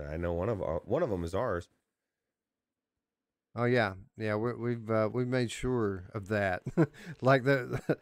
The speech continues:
Speaker 2: <laughs> the bots don't want anything to do with our channel, man, with our three-hour videos, except for the sex bots.
Speaker 1: <laughs>
Speaker 2: The sex bots love our channel. Uh, they know that we have a bunch of lonely old men on here, and they target us,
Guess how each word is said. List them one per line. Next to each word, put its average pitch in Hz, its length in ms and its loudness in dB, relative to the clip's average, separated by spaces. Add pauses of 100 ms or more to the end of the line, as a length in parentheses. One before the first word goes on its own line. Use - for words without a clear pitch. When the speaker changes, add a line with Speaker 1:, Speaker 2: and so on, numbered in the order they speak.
Speaker 2:
<laughs> - 120 -16
the 117 80 0
bots 156 280 8
don't 127 240 6
want 127 220 4
anything 117 320 4
to 107 60 2
do 113 160 2
with 113 140 -2
our 101 140 2
channel, 95 340 -4
man, 98 360 -4
with 98 120 -4
our 104 120 0
three-hour 101 520 0
videos, 98 480 -4
except 196 260 4
for 185 60 4
the 160 80 2
sex 170 320 4
bots. 135 460 0 (120)
Speaker 1:
<laughs> 101 140 -4
Speaker 2:
The 123 140 0
sex 170 320 6
bots 143 400 8
love 127 480 8
our 113 140 4
channel. 98 460 -4 (420)
Uh, 101 220 2
they 143 200 6
know 143 380 8
that 120 140 2
we 123 120 2
have 123 120 6
a 117 60 4
bunch 117 240 2
of 107 120 0
lonely 117 320 2
old 113 180 0
men 117 200 0
on 101 180 -2
here, 98 240 -4
and 95 120 -4
they 101 100 -2
target 101 380 -2
us, - 360 -6